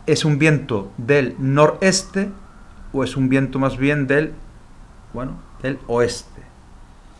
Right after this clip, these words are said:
Podemos ver cómo el anticiclón y la borrasca canalizan esa masa de aire, que es una masa de aire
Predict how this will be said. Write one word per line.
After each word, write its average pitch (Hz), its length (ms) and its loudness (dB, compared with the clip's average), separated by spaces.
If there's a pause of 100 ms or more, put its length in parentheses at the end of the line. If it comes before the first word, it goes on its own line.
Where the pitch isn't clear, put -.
(840)
Podemos 107 380 -4
ver 143 280 4
cómo 135 320 0
el 117 80 -2
anticiclón 135 760 -4 (760)
y 147 80 -6
la 131 120 2
borrasca 160 540 -2
canalizan 139 880 0
esa 127 280 -4
masa 123 280 0
de 139 100 2
aire, 180 340 0 (800)
que 113 120 -6
es 110 40 -2
una 120 120 -2
masa 120 220 -4
de 120 100 0
aire 160 340 -2